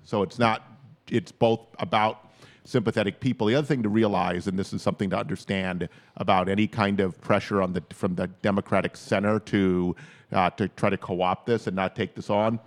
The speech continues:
Bill Clinton told us that if he did his welfare reform, that welfare reform would be taken away as a political issue.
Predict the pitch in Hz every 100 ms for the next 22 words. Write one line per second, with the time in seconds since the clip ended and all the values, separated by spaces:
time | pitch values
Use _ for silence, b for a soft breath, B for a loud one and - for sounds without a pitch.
0 | - - 170 - 165 170 - 101 98 87
1 | 110 92 - 107 113 101 101 95 101 110
2 | - 87 85 - 90 85 82 85 b b
3 | - 107 107 110 110 117 101 - 107 90
4 | 95 113 104 98 90 98 95 85 85 107
5 | 101 98 - 85 - 85